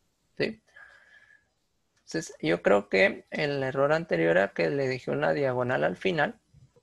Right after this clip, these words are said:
Posiblemente por eso no haya encontrado la ubicación. Pero, eh, como les digo, a veces se puede, puede pasar que colocamos una diagonal de más o escribimos mal el nombre y eso puede darnos algún inconveniente.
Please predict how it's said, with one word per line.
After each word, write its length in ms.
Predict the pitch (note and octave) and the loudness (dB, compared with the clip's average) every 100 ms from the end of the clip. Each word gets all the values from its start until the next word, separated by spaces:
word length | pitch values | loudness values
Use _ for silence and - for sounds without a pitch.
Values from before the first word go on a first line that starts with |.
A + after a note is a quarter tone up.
| _ | _
Posiblemente 680 | - F3+ D#3+ C#3+ C#3 C3+ - | -10 -8 -4 -4 -4 -6 -8
por 180 | - C3 | -6 -6
eso 320 | A#2 E3 G#3+ - _ _ _ _ | -6 -6 -8 -12 _ _ _ _
no 340 | D3+ C3 B2+ B2 | -14 -10 -8 -8
haya 240 | C3 C3+ | -8 -8
encontrado 560 | B2+ - A#2 A2+ A#2+ B2+ | -8 -6 -8 -4 -4 -2
la 100 | B2 | -4
ubicación. 520 | B2+ - E3 G3+ C#3+ _ _ - _ - - - _ | -6 -10 -6 -6 -6 _ _ -20 _ -20 -20 -20 _
Pero, 360 | D3 C#3 G#3+ _ _ _ D#4+ | -2 0 -2 _ _ _ -16
eh, 80 | E3+ | -10
como 180 | C#3 B2+ | -6 -6
les 120 | C3 | -2
digo, 220 | D#3 G#3+ | 0 2
a 80 | - | 2
veces 300 | D#3+ F#3+ F3+ | 0 -4 -10
se 80 | E3 | -8
puede, 640 | - C#3+ D#3 D3+ B2+ C3 _ | -2 2 2 2 -2 -6 _
puede 200 | C#3+ C#3+ | -2 0
pasar 400 | - C#3+ D3 E3 | 0 0 2 2
que 260 | F#3 G3+ G#3+ | 0 -2 -4
colocamos 420 | - C#3+ C#3 C#3+ D3+ | -6 -4 -4 -6 -4
una 160 | D3+ | -4
diagonal 460 | E3 D#3 D#3+ E3 F3 | -2 -2 -4 -4 -4
de 100 | F#3 | -4
más 260 | D#3 D#3 - - - _ - - - | -4 -8 -14 -20 -20 _ -20 -18 -8
o 360 | C3+ C#3+ D#3+ - | 0 2 2 -2
escribimos 640 | E3+ - B2+ C3 C3+ D3+ | -8 -6 -4 -2 -2 0
mal 220 | C#3+ D3+ | 2 2
el 160 | E3 D#3+ | 2 0
nombre 320 | C#3 D3 E3 | -2 -2 -4
y 260 | - D3+ G#3 | -6 -8 -10
eso 240 | E3 C#3+ C3 | -10 -10 -8
puede 240 | - A#2+ | -6 -6
darnos 320 | A#2 B2+ C3 | -6 -8 -10
algún 160 | C3+ A#2+ | -10 -10
inconveniente. 440 | A#2+ - - - | -10 -12 -14 -20